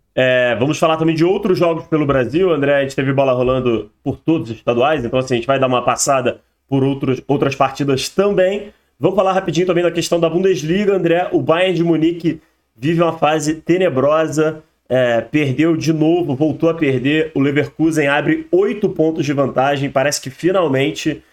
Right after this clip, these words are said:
vai acabar essa sequência incrível do Bayern de Munique.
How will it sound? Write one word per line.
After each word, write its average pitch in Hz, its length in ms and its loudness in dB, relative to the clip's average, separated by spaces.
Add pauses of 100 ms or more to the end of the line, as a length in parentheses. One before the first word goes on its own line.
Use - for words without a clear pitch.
(200)
vai 127 240 0
acabar 135 380 0
essa 139 140 -4
sequência 131 560 -2
incrível 151 520 0
do 151 100 0
Bayern 135 260 0
de 127 80 0
Munique. 147 560 0